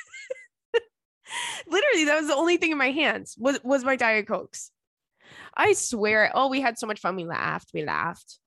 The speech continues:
But, oh God, and also embarrassing. I was, like, wearing rain boots because it was raining when I had gone out. And then I said to my friend, I said, "I know I'm gonna wear these rain boots.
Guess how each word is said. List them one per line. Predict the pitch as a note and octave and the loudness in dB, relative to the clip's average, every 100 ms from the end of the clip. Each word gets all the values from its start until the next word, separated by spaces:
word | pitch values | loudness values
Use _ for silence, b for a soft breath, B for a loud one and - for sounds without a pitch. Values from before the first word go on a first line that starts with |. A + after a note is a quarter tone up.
| _ _ _ B B B - | _ _ _ B B B -8
But, | G3 A#3 A3 G#3+ - | 0 2 4 2 2
oh | A#3+ A#3+ - | 2 0 0
God, | - G#3+ G3+ | 0 2 2
and | - C4+ D4 | 2 0 0
also | - A3+ A#3 G#3+ | 0 0 0 -2
embarrassing. | G#3+ F#3+ G#3 G#3+ F#3+ | 0 0 0 0 -2
I | F#3 | -2
was, | A3 | 0
like, | A3 | -2
wearing | G3+ G3+ F#3+ D#3 | 0 0 -2 -2
rain | G#3 C#4+ C#4 | -2 -2 -2
boots | C4 B3+ B3 | -2 -2 -4
because | - A3 G3 | -6 -6 -4
it | G3 | -4
was | E3+ | -4
raining | F#3 A#3+ B3 A#3 | 0 0 0 0
when | G3 | 0
I | F3+ | 0
had | F#3 | -4
gone | F3 D3 | -4 -4
out. | F#3+ A#3 A#3 G3+ | 0 2 2 0
And | G#3+ | 0
then | G#3 - b b - | -4 -6 b b -4
I | C4 | -2
said | C#4+ | -2
to | C#4 | -2
my | C4+ | -4
friend, | B3 A3 | -2 0
I | G3 | 0
said, | G3 | 0
"I | - G3+ | 0 0
know | G3 | 0
I'm | A3+ | 0
gonna | B3 | 0
wear | A3+ | -2
these | G3+ F#3+ | -2 -4
rain | E3+ E3 | -6 -6
boots. | G3+ G#3+ - | -4 -6 -8